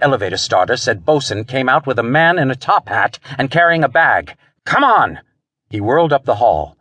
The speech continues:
then seeing the floor indicators above the elevator door, he halted and cursed. "The elevators are still running! I told that starter!"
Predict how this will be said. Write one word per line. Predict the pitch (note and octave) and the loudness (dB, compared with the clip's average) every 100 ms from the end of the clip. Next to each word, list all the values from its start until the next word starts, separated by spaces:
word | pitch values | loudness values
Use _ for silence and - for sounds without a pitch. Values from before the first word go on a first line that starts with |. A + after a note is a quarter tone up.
| _ - | _ -4
then | B2+ | -2
seeing | C3 D#3+ E3+ E3+ | -2 -2 0 0
the | B2+ - | -2 -2
floor | C#3+ C3 | 0 0
indicators | A2+ G#2 G2+ F2+ A2 | 0 -6 -4 -4 -4
above | G#2+ B2 C3+ | -2 0 0
the | C3+ - | -2 -2
elevator | C3 C3+ C3 C3+ | -2 -2 -4 -2
door, | G#2+ D#2 D#2 - | -2 -2 -4 -6
he | - | -8
halted | A2+ - D3+ B2 D2 - | -4 2 0 0 -16 -12
and | A2 G#2 | -12 -6
cursed. | - C#3 - - - _ _ _ | -2 -2 -2 -10 -12 _ _ _
"The | - - | -20 -4
elevators | F3 D3 A#2 A2 E3 C#3 | 0 0 0 0 0 0
are | |
still | - - G3+ | -2 -2 0
running! | D3+ A#3 F#3+ B2 - - - | 2 0 0 -4 -12 -20 -6
I | E3 - _ | -6 -6 _
told | - C#4 B3 | 2 2 2
that | A2+ A2 | -2 -6
starter!" | - - A3 A#3 C3 A2+ | -6 -4 0 2 0 -2